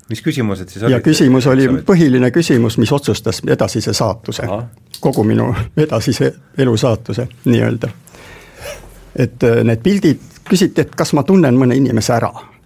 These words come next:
Speaker 2: nende fotode pealt.
Speaker 1: Mhm.
Speaker 2: Vaatasin, mõtlesin, kohe tundsin ühe ära.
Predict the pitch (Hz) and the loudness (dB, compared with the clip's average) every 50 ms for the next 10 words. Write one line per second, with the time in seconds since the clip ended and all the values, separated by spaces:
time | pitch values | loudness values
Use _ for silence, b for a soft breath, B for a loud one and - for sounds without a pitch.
0 | _ - 113 107 - 107 101 - - 143 127 - - 98 101 95 - 120 107 104 | _ -6 -4 -4 -4 -6 -6 -4 -2 -2 -2 -2 -4 -4 -2 -2 -2 -2 -4 -4
1 | - _ - - - _ _ _ _ _ _ _ _ _ _ _ _ _ _ _ | -6 _ -10 -10 -10 _ _ _ _ _ _ _ _ _ _ _ _ _ _ _
2 | _ _ _ _ _ _ 78 73 69 69 64 - - 85 85 90 90 98 - - | _ _ _ _ _ _ -16 -14 -14 -14 -14 -14 -10 -4 -2 -2 -2 -2 -4 -6
3 | 143 - 202 156 113 110 117 - - 165 165 - - 147 120 - - - - 139 | -4 -2 0 0 0 0 -2 -2 -4 -6 -6 -4 -4 -6 -8 -10 -6 -2 -2 0
4 | 135 117 107 120 117 113 110 - 123 113 110 107 104 104 107 - - | 0 0 0 -2 -2 -2 -2 -2 -2 0 0 0 0 0 -2 -4 -6